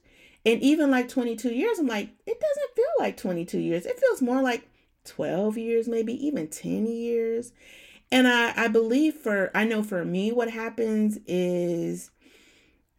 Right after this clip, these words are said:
like I mentioned, you start to focus more on yourself.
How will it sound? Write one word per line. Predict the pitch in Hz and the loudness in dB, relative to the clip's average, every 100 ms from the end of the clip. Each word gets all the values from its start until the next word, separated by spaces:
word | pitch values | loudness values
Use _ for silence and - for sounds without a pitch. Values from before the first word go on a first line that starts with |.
| _ _ _ _ _ _ _ _ _ _ | _ _ _ _ _ _ _ _ _ _
like | 254 294 | 2 2
I | 233 | 2
mentioned, | 233 214 180 | 2 -2 -2
you | 254 | -4
start | 254 466 | -2 -4
to | 285 | -2
focus | - 220 214 | 0 2 0
more | 202 180 | -2 -2
on | 170 151 | -2 -2
yourself. | 139 - - - - - | -4 -10 -8 -8 -8 -20